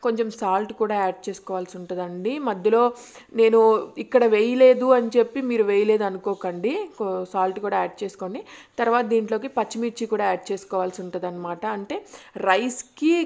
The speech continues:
కారం ఇవన్నీ కూడా బాగా పట్టాలి. తర్వాత దీంట్లోకి వచ్చేసి అల్లం వెల్లుల్లి పేస్ట్ ఒక వన్ టేబుల్ స్పూన్ యాడ్ చేసుకోవాలి. ఇది కేజీ బియ్యానికి వండుతుందండి. మీరు వాటర్ ఉరా మరిగా వేసేసుకోండి. తర్వాత వచ్చేసి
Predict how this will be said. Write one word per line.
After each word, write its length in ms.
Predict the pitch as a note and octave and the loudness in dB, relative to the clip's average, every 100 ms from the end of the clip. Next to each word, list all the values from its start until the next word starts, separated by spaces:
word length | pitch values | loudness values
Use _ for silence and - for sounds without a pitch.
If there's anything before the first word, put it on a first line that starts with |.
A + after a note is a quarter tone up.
| E4 | -2
కారం 360 | G#3+ G3 G3+ G#3+ | 0 0 0 -2
ఇవన్నీ 340 | G3+ F#3 G3 | -2 -4 -4
కూడా 180 | G#3 A3 | -6 -6
బాగా 240 | F#3+ F3+ F3+ | -2 -4 -4
పట్టాలి. 400 | F#3 - F3+ A3+ | -8 -6 -6 -4
తర్వాత 380 | A3+ G#3+ A3+ A3 | -4 -2 -4 -4
దీంట్లోకి 480 | F#3+ A3+ A3 G#3+ G3+ | -6 -6 -6 -6 -8
వచ్చేసి 400 | F#3 G3 F#3 D4 - - - | -8 -10 -10 -12 -14 -20 -4
అల్లం 220 | G3 A3+ A#3 | 0 2 2
వెల్లుల్లి 280 | A3+ A3 G#3 | 2 0 0
పేస్ట్ 380 | G#3 G3+ - A3+ | -2 -2 -4 -6
ఒక 80 | F#3+ | 0
వన్ 240 | F#3 G3 | 0 0
టేబుల్ 260 | G#3 F#3+ G3 | -2 -2 -4
స్పూన్ 240 | - G#3 | -6 -8
యాడ్ 300 | F#3+ F3+ - | -6 -8 -8
చేసుకోవాలి. 480 | F#3+ - F#3 F3 A3+ | -10 -6 -6 -4 -6
ఇది 140 | A#3 | -8
కేజీ 360 | A#3 A3+ A3 A3 | -2 2 2 0
బియ్యానికి 480 | G3+ G#3 G#3+ A3 G3+ | -6 -2 -2 -2 -6
వండుతుందండి. 640 | F#3+ F3+ G3 F3+ F3 G#3 A4 - - - - | -6 -8 -8 -6 -8 -8 -10 -14 -20 -20 -4
మీరు 220 | A#3 A3 G#3+ G#3 G3 | 2 6 6 6 6
వాటర్ 360 | G#3 G#3 C4 C#4 A#3 G3+ | 4 2 0 4 4 2
ఉరా 160 | G3+ G3+ | 0 0
మరిగా 320 | G3 F#3+ G#3 | -2 -2 -2
వేసేసుకోండి. 580 | F3+ F3+ F#3 - F#3 A#3 C#4 | -4 -6 -10 -10 -10 -10 -4
తర్వాత 260 | G#3+ A3 A3+ | -2 -2 -2
వచ్చేసి 420 | A3 - G#3+ D#4+ | -4 -4 -6 -4